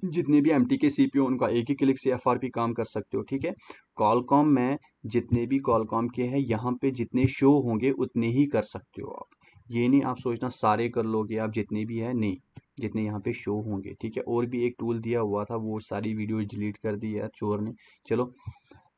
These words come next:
तो उम्मीद करता हूँ दोस्तों आपको वीडियो अच्छी लगी होगी। प्लीज़ वीडियो को लाइक करना, कमेंट, शेयर, अगर नए हो तो प्लीज़, प्लीज़ सब्सक्राइब करके जाना, और वीडियो को प्लीज़ शेयर किया कर लें, ठीक है। मुझे आपकी बहुत ज़रूरत है आजकल, क्योंकि वीडियो सारी ख़त्म हो चुकी है,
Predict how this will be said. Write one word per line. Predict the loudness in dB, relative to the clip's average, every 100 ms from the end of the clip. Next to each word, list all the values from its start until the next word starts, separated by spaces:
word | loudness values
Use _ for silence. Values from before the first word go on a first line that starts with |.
| _
तो | 0 2 0 -2
उम्मीद | 2 4 4
करता | 2 -4 -4
हूँ | -4
दोस्तों | -6 -6 -6
आपको | -2 -2
वीडियो | 0 -2
अच्छी | -4 -6 -4
लगी | -2 -2
होगी। | -4 -6
प्लीज़ | -6 -6 -4
वीडियो | -6 -6
को | -6
लाइक | -4 -4 -4
करना, | -6 -6 -6
कमेंट, | -6 -4 -4
शेयर, | -8 -8 -6 -6
अगर | -6 -4
नए | -2 -4
हो | -6 -8
तो | -8
प्लीज़, | -8 -6 -4 -6 -8
प्लीज़ | -8 -6 -6
सब्सक्राइब | -8 -8 -8 -8 -6 -8
करके | -8 -6
जाना, | -6 -6 -10 -12
और | -10 -8
वीडियो | -4 -4 -4
को | -4 -8 -8 -6
प्लीज़ | -6 -6
शेयर | -8 -4 -4 -4
किया | -8 -12
कर | -12 -12
लें, | -12 -14 -12
ठीक | -10
है। | -10
मुझे | -8 -8 -8
आपकी | -8 -8 -8
बहुत | -8 -6 -6 -6
ज़रूरत | -6 -6 -6 -6
है | -6
आजकल, | -6 -6 -8 -8
क्योंकि | -8 -8 -8 -8
वीडियो | -6 -6 -6
सारी | -6 -6 -6
ख़त्म | -8 -8 -6
हो | -4 -4
चुकी | -8 -8 -8
है, | -8